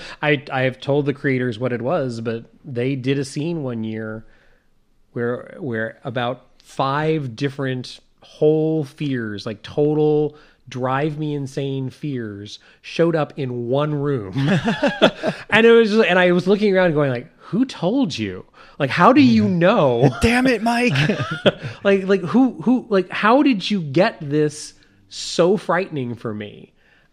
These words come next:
Speaker 1: And to this day, it's one of my absolute favorite haunt moments I've ever had.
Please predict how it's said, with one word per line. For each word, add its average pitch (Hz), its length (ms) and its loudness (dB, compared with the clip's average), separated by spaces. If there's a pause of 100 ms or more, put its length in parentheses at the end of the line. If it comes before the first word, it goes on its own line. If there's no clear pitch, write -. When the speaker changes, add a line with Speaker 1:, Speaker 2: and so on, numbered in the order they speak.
Speaker 1:
And 165 260 -2
to 233 160 2
this 240 240 -2
day, 175 540 -2
it's 151 280 -8
one 175 140 -2
of 156 120 -4
my 143 220 -4 (160)
absolute 185 800 -6
favorite 151 640 -4
haunt 139 400 -8
moments 120 580 -6
I've 117 280 -8
ever 110 380 -8
had. - 380 -18